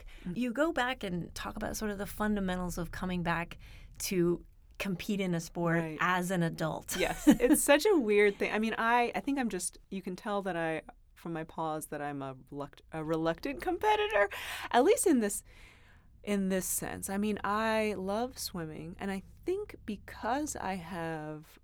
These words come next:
Speaker 2: worked out in the last few decades how to swim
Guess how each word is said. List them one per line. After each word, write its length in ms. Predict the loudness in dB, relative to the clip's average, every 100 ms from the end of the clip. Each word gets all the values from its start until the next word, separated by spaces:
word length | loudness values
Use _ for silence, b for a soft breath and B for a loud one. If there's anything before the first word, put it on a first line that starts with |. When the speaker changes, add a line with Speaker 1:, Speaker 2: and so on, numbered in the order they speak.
| -14
Speaker 2:
worked 480 | -8 -6 -6 -6 -4
out 260 | -4 -4
in 80 | -6
the 80 | -8
last 540 | -8 -8 -8 -10 -14 -16 _ _ -20 _ -20 -20
few 380 | -20 -14 -8 -6
decades 760 | -6 -8 -8 -8 -8 -8 -12 -16
how 560 | -16 -10 -6 -6 -6 -8
to 180 | -10 -10
swim 760 | -10 -12 -8 -8 -6 -8 -10